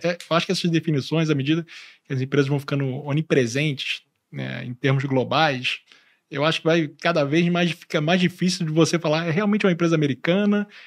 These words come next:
é uma empresa com presença global", né? Então, é, mas tem algumas empresas que a gente admira muito no, na Europa, é,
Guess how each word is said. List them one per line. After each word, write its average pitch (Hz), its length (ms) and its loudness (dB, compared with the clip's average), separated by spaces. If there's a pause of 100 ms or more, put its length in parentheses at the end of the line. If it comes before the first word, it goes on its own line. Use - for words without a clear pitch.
(160)
é 151 60 -6
uma 170 140 2
empresa 160 420 0
com 165 140 -4
presença 139 440 0
global", 120 540 -2
né? 127 200 -18
Então, 180 340 -2
é, 139 500 -4 (400)
mas 185 140 2
tem - 100 -4
algumas 160 240 2
empresas 139 240 0
que - 80 -4
a - 40 2
gente 165 100 -4
admira 147 320 -2
muito 131 360 -6
no, 135 220 -6
na 135 80 -2
Europa, 131 640 -2
é, 127 480 -4